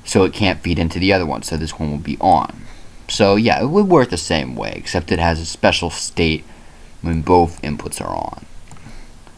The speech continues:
So let's just do this real quick. Discussing different types of latches. I'm probably taking too long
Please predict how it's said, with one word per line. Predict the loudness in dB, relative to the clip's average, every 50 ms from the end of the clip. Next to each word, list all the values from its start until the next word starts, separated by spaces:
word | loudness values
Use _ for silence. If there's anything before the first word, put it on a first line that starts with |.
| -20 -20 -20 -18 -18 -18 -18 -18 -20 -20 -20 -20 -18 -18 -18 -18
So | -18 -16 -10 -8 -6 -4 -4 -4 -4 -6 -8 -10 -14 -18 -18 -20 -18 -18 -16 -14 -14
let's | -14 -12 -12 -12
just | -10 -10 -10 -12 -12 -12 -10
do | -10 -8 -8
this | -8 -8 -8 -10 -10 -10
real | -10 -10 -10 -10
quick. | -12 -10 -8 -8 -8 -8 -8 -12 -16 -16 -16 -16 -18 -18 -18 -18 -18 -18 -18 -18 -20 -18 -20 -20 -20 -20 -20 -20 -20 -20 -18 -18 -18 -18 -18 -20 -20 -20 -20 -20 -20 -18 -18 -18 -18 -18 -18 -20 -20 -20 -20 -20 -20 -20 -20 -20 -18 -20 -20 -20 -20 -18
Discussing | -16 -16 -16 -14 -12 -12 -12 -10 -10 -10
different | -10 -10 -12 -12 -12 -12 -10
types | -10 -10 -10 -12 -14
of | -14 -14 -12
latches. | -12 -10 -10 -10 -10 -10 -10 -10 -12 -14 -12 -10 -10 -10 -10 -12 -14 -16 -16 -18 -20 -20 -18 -18 -18 -18 -18 -18 -18 -18 -20 -10 -2 0
I'm | 2 4
probably | 6 6 6 6 4
taking | 0 -4 -6 -4 -4 -6 -6
too | -6 -4 -4 -4
long | -4 -4 -4 -4 -4 -2 -2 -4 -4 -6